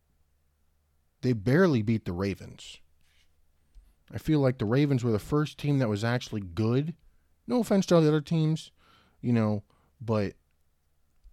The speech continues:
each win, Giants got sixteen points, Broncos got twenty-one. They won by five in that game. They won by eight versus the Giants. They won by seven against the Texans,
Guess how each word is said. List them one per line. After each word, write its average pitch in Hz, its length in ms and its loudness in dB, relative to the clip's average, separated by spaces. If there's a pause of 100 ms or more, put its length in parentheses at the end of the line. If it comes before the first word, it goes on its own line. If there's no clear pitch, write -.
each 196 280 0
win, 123 560 2 (1600)
Giants 156 520 2
got 120 200 -2
sixteen 156 500 -2
points, 143 380 -2
Broncos 135 480 -2
got 131 180 -4
twenty-one. 131 680 0 (560)
They 123 80 -2
won 131 240 0
by 131 140 0
five 131 340 0
in 127 120 0
that 120 220 -2
game. 127 400 -2 (340)
They 123 80 -6
won 127 280 0
by 113 420 0 (680)
eight 147 320 4 (420)
versus 123 380 -4
the - 140 -12
Giants. 104 680 -6 (1000)
They - 80 -10
won 120 140 0
by 107 140 0
seven 143 360 -2
against 135 300 -2
the 113 60 -8
Texans, 117 680 -8